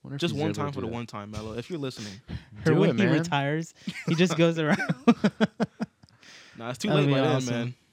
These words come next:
Speaker 1: But the Blazers look good, man. And the last game, guess who had ten blocks?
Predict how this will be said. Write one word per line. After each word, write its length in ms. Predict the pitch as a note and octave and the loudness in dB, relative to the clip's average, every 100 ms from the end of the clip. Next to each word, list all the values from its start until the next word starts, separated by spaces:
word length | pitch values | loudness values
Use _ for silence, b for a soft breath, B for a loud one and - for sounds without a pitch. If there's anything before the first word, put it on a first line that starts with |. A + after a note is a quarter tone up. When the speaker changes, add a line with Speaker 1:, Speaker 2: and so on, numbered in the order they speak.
| _ | _
Speaker 1:
But 120 | - A2 | -12 -10
the 60 | |
Blazers 460 | G#2+ B2+ D#3 D3+ B2 | -2 0 2 2 2
look 180 | A#2+ G#2 | 0 2
good, 160 | A#2+ | 2
man. 260 | A2+ A2 A2 A#2+ | 2 -2 -2 -2
And 180 | C3+ | 0
the 60 | C3 | 2
last 360 | A2+ A2+ A#2+ - | 2 2 0 -2
game, 380 | C#3+ D3 D3 - b b b b - | -2 -4 -6 -14 b b b b -4
guess 200 | B2+ B2+ | -2 0
who 80 | C#3+ | 2
had 200 | A#2+ - | 0 -2
ten 540 | - A2+ D#3+ C3 A#2 A#2 _ _ - | -4 -2 0 -2 -4 -8 _ _ -10
blocks? 640 | A2+ A2+ G#2 - - - | -2 0 0 -4 -10 -12